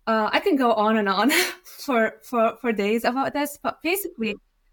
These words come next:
it, it's a lot. It's a lot, and actually, that's what I like people to know, and, uh, our patients, I like to discuss with my patients. This is a very important point, that because of all of these factors, because of, because of this complex disease, that even the environment actually can play a role,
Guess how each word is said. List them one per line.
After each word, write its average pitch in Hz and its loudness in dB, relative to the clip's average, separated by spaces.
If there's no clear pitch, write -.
it, 311 -2
it's - -4
a 302 6
lot. 233 4
It's 285 -2
a 320 4
lot, 254 2
and 240 0
actually, 285 0
that's 247 -2
what 247 -4
I 247 -2
like 240 -2
people 220 -6
to 247 -8
know, 247 2
and, 233 0
uh, 214 -2
our 240 0
patients, 240 -2
I 220 0
like 226 2
to 220 -6
discuss - -4
with 202 -4
my 196 -2
patients. 202 -6
This 233 -6
is 214 -2
a 202 -12
very 226 0
important 226 -6
point, 277 -4
that 254 -2
because 349 2
of 311 -2
all 294 2
of 254 -6
these 240 -2
factors, 202 -2
because 262 -2
of, - -6
because 240 -2
of 214 -4
this 233 -2
complex 311 2
disease, 196 -6
that 214 2
even 269 2
the 226 2
environment 220 2
actually - -4
can 196 -8
play 196 -4
a 190 -2
role, 190 -4